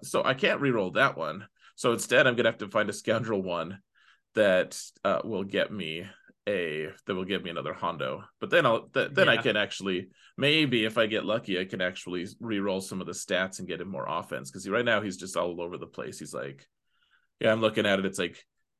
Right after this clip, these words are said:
Speaker 1: nine percent crit avoid, forty-four percent defense. Like, li-, literally,
Speaker 2: <laughs>
Speaker 1: the ul-, I, I guess I do like, there's two, uh,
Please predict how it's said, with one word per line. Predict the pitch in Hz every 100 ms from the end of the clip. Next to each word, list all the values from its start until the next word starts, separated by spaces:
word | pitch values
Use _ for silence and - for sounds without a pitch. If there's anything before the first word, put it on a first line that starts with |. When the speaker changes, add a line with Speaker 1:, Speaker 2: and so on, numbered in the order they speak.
| _ -
Speaker 1:
nine | 113 135 131
percent | 131 131 110
crit | 123 104
avoid, | 98 95 85 82 78 95 -
forty-four | 127 120 123 117 107
percent | 113 110 98 95
defense. | 92 90 82 80 80 - -
Like, | 90 85 - _ _ -
li-, | 135
literally, | 135 160 175 170 170 165
Speaker 2:
<laughs> |
Speaker 1:
the | 135 -
ul-, | 135 143 - _ _ -
I, | - 156
I |
guess | 226 202
I | 135
do | 131 135
like, | 107 104
there's | 107 -
two, | - 127
uh, | 117